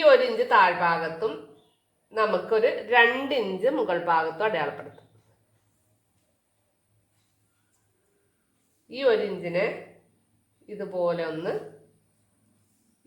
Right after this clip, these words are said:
ഇവിടെ ഇങ്ങനെ വട്ടത്തിൽ ഒരു സ്ക്വയർ കൊടുത്തിട്ട് നമുക്കൊന്ന് സ്ക്വയർ രൂപത്തിലാക്കി കൊടുക്കാം. കണ്ടോ? ഈ ഒരു ഇഞ്ചാണ് നമ്മൾ ഇവിടെ അടയാളപ്പെടുത്തിയത്. എന്നിട്ട്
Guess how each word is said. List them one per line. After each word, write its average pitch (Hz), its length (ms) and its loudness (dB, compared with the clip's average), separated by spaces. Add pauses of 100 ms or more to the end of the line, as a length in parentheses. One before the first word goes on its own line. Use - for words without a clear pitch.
ഇവിടെ 202 260 2
ഇങ്ങനെ 196 240 2
വട്ടത്തിൽ 170 520 -6
ഒരു 180 160 -4
സ്ക്വയർ 165 400 -4 (100)
കൊടുത്തിട്ട് 156 480 -10
നമുക്കൊന്ന് 156 520 -10 (1900)
സ്ക്വയർ 220 500 2
രൂപത്തിലാക്കി 160 600 -4
കൊടുക്കാം. - 320 -18 (500)
കണ്ടോ? 147 220 -12 (2500)
ഈ - 20 -6 (160)
ഒരു 233 180 6
ഇഞ്ചാണ് 185 380 -2
നമ്മൾ 190 220 -6
ഇവിടെ 175 200 -6
അടയാളപ്പെടുത്തിയത്. 151 680 -10 (1200)
എന്നിട്ട് 214 540 -2